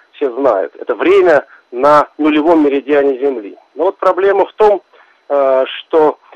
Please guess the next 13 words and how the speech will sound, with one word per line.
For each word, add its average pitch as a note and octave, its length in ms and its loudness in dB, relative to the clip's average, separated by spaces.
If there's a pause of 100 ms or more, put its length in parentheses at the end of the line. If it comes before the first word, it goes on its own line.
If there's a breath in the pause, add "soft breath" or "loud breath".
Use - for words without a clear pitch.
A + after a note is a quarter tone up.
(140 soft breath)
это D3+ 240 -2
время, E3 580 2
оно D3+ 160 2
неравномерно, C#3 640 0
к - 340 -20
сожалению. G2+ 380 -20 (480)
Э, A2+ 280 -8 (160)
есть C3+ 240 -8
д-, C3+ 80 -18
две C#3 200 -4
причины. C3 580 -8
Первая D#3+ 280 -4
причина – F3 500 -2